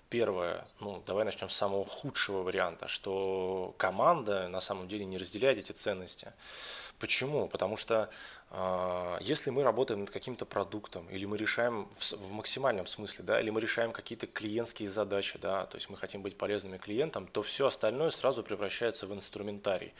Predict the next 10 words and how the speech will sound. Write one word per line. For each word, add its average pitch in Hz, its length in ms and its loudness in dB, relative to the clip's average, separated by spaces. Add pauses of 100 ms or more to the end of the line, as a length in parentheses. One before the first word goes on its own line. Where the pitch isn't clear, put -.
(260)
И 113 60 -4
команда 117 380 4
должна 104 240 2
быть 104 140 0
замотивирована 104 640 0
этот - 200 -10
инструментарий 113 640 0
сделать 110 360 2
максимально 104 560 0
удобными. 101 520 0